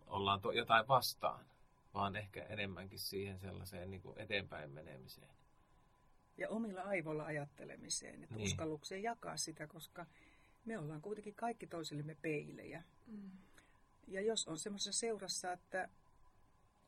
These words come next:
Speaker 2: sieltä peilistä tulee hyvin vääristynyt kuva, niin silloin kyllä rupeaa niinku miettimään, että mikä musta on vikana.
Speaker 3: Mm.
Speaker 2: Mut sit jos kokee semmoisen kirkkaan peilin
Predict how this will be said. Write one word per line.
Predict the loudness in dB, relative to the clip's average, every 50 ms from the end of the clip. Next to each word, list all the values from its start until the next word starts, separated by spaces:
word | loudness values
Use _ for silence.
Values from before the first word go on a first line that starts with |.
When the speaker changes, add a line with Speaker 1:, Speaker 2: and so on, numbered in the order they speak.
| -8 -4
Speaker 2:
sieltä | -2 0 0 0 -2 -2 -2
peilistä | 2 4 6 6 6 4 2 -8 -8
tulee | -6 -4 0
hyvin | 2 4 2 2 2
vääristynyt | 2 4 4 4 4 2 2 2 0 2 0 -4 -4 -4 -6 -8 -10
kuva, | -8 -8 -6 -6 -6 -4
niin | -2 -2 -2 -2 -4 -6 -8 -10 -16 -20 -20 -20 -20 -20 -20 -20 -20 -20 -20 -20 -20 -20 -20 -20 -10 0
silloin | 2 4 4 6 4 4 2 2
kyllä | 2 0 0 0
rupeaa | -4 -4 -2 -2 -2 -2
niinku | -4 -6 -8
miettimään, | -8 -6 -6 -6 -8 -12 -12 -12 -10 -10 -10 -12
että | -12 -10 -10
mikä | -8 -8 -8 -8 -8 -8
musta | -4 -4 -4 -6
on | -6 -10
vikana. | -14 -14 -14 -16 -16 -16 -18 -20 -20 -20 -20 -20 -20 -20 -20 -20 -20 -20 -20 -20 -16 -14
Speaker 3:
Mm. | -12 -12 -12 -12 -16 -14
Speaker 2:
Mut | -8 -4
sit | -4 -4 -4
jos | -6 -10 -10 -14 -16 -20 -20 -18 -8
kokee | -2 -2 0 0 0 -2 -2
semmoisen | -2 -2 -6 -6 -6 -6 -6
kirkkaan | -4 -4 -4 -4 -4 -8 -4 -2 -2 0 0
peilin | 0 -2 -2 -2 -4 -8 -8 -10 -12